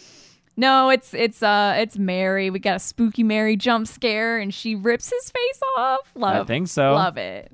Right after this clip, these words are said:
Speaker 2: Pretty crazy.
Speaker 1: Jamie goes back to his familial home, his big mansion where his dad and his stepmom live, and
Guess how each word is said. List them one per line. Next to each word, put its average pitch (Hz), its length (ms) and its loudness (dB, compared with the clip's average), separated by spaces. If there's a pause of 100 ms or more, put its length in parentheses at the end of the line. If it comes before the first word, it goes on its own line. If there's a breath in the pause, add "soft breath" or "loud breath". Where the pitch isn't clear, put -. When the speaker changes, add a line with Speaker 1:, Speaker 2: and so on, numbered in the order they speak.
Speaker 2:
Pretty 107 140 -8
crazy. 135 440 -2 (100)
Speaker 1:
Jamie 294 380 0
goes 247 180 4
back 208 260 -6
to 185 220 -4
his 190 440 -4
familial 202 680 2
home, 240 580 0
his 240 160 0
big 226 260 2
mansion 196 520 -4
where 185 120 -2
his 190 140 -6
dad 180 200 -2
and 185 80 -2
his 170 140 -6
stepmom 190 500 -2
live, 190 340 0
and 185 440 -4